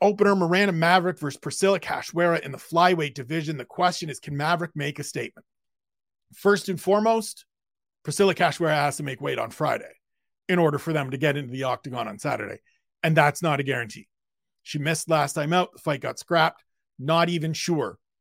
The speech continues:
why she is back here getting another opportunity at flyweight. She has struggled in this weight class repeatedly. But for Miranda Maverick's sake, I am knocking on wood that everything goes well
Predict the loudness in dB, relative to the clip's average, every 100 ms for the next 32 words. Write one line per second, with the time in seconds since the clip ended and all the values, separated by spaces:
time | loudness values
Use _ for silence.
0 | _ 0 0 0 -4 -4 -2 -2 -2 -4
1 | -4 -4 -4 -4 -2 -4 -4 -8 -4 -4
2 | -6 -2 0 2 0 -6 -14 -6 -4 -2
3 | -4 -8 _ _ _ 4 6 4 2 -2
4 | 0 0 0 -4 -4 0 2 2 0 -2
5 | _ _ _ _ _ _ _ _ 2 2
6 | 2 -2 -2 0 -2 -2 -4 -4 -6 -8
7 | -6 -8 _ _ _ _ _ -8 -6 -4
8 | -6 -6 -8 -8 -4 -6 -6 _ _ -8
9 | -6 -4 -6 -6 -8 -6 -8 -10